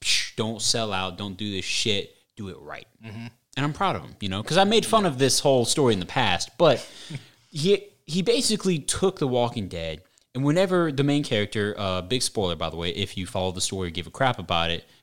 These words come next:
Speaker 1: be careful. Basically, in the canonical comic, Rick Grimes actually died.
Speaker 2: Mm-hmm.
Speaker 1: He killed him off.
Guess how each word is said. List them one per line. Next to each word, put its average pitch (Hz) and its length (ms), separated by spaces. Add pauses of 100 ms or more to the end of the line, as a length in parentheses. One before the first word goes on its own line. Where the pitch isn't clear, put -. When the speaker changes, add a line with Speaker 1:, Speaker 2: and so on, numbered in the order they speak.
Speaker 1:
be 95 80
careful. 87 500 (380)
Basically, 160 640 (200)
in 185 160
the 165 80
canonical 131 640
comic, - 640 (480)
Rick 120 300
Grimes 117 400
actually 95 320
died. 60 340 (320)
Speaker 2:
Mm-hmm. 107 240
Speaker 1:
He 127 100
killed 117 220
him 87 100
off. - 260